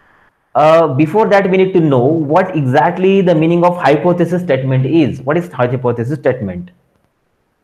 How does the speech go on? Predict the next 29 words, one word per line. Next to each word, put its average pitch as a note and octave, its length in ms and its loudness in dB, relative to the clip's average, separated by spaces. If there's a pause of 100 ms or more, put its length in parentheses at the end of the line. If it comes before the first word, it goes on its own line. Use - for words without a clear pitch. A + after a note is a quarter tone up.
(120)
Now, G3 380 2
uh, C3+ 580 2 (640)
if F#3 140 0
you A3+ 80 4
are G3+ 80 4
going F#3 200 2
to G#3 60 2
propose E3+ 440 0
an F#3 60 -2
hypothesis, C#3+ 680 -4
it's C3+ 240 -6
customary E3 540 -2
to F3 100 -4
write C3+ 320 0
a C#3+ 80 -6
statement. B2 640 -6
If A2+ 80 -12
you, C3+ 320 -6 (640)
statement C#3+ 440 -4
will D3+ 100 2
look C#3 220 0
like A2 220 -2
this: G2 280 -10 (360)
"If - 460 -2 (1160)
I," A2 540 -2
so C3+ 100 -4
it's, D3 200 -6
it's E3 200 -2
a F3+ 320 0